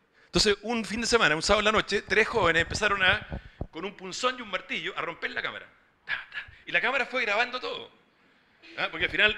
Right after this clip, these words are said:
no pudieron romperla, rompieron la mica nomás que protege, pero la cámara quedó ahí.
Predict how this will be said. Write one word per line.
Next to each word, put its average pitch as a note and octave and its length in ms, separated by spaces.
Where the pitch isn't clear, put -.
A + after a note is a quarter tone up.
no E3+ 140
pudieron F#3+ 220
romperla, G3 300
rompieron D#3+ 360
la C3+ 80
mica E3 260
nomás A2+ 260
que A#2+ 220
protege, E3+ 320
pero C#3 140
la C3+ 60
cámara A#3 320
quedó G#3 180
ahí. G#3 160